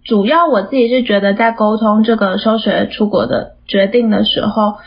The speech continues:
身边朋友的建议跟回应是我觉得相当有趣的地方。因为，或者该说，就像前面提到的，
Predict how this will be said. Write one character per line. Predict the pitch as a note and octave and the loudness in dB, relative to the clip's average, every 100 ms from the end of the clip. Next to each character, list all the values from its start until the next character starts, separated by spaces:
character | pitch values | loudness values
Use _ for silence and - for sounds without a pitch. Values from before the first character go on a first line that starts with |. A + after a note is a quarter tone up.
| - - | -14 -4
身 | D4 D4 | 0 2
边 | D#4 C4+ | 4 4
朋 | B3 | 4
友 | G3+ | 2
的 | F#3 E3+ G2+ - - - - _ | 0 -2 -2 -6 -18 -20 -20 _
建 | C4 G#3 G3+ A3 | -2 0 0 0
议 | A3 G3+ | 2 2
跟 | G3 G#3 | 2 0
回 | G#3 G#3 | 0 0
应 | G#3+ A3 | 0 2
是 | C4 | 2
我 | G3 | 0
觉 | E3+ | -2
得 | |
相 | G3+ G3 | 0 0
当 | G3 | 0
有 | G3 - | -2 -4
趣 | - F#3+ | -2 -2
的 | - | -2
地 | - - - | -2 -4 -4
方。 | - B3+ - - - - - - | -4 -4 -6 -12 -20 -20 -20 -4
因 | D4+ | 0
为， | F4+ F4 D#4+ E4 | 2 2 -2 -4
或 | |
者 | E4+ C4 | -2 0
该 | B3+ | -2
说， | B3+ A#3+ | -2 -2
就 | A#3+ | 0
像 | B3+ B3 | 0 0
前 | G#3+ | 0
面 | G#3 G#3 | 2 0
提 | G#3 - | -2 -6
到 | - G3 - | -4 -4 -4
的， | - | -10